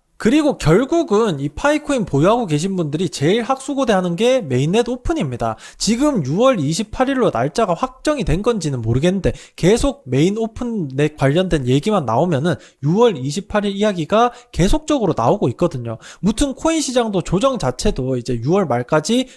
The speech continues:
마무리가 될 거고 시기상으로도 로빈후드 거래소 상장에 메인넷 오픈까지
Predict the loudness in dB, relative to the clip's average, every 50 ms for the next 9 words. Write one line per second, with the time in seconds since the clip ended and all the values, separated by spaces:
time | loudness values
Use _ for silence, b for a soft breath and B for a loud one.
0 | B -4 -2 -2 0 0 0 0 0 0 0 0 -2 -2 -2 -2 -2 -4 -8 B
1 | B B B -8 -2 0 0 0 2 0 0 2 2 0 0 0 -2 -2 -2 -2
2 | -4 -6 B B B 0 0 0 2 0 -2 -2 -2 -4 -6 -4 -2 0 2 2
3 | 2 0 0 -2 -2 -4 -2 -2 -2 0 2 2 0 0 -2 B B B B -2
4 | 0 2 2 2 2 0 0 -2 -4 -4 -6 -4 -2 -2 -2 -2 -4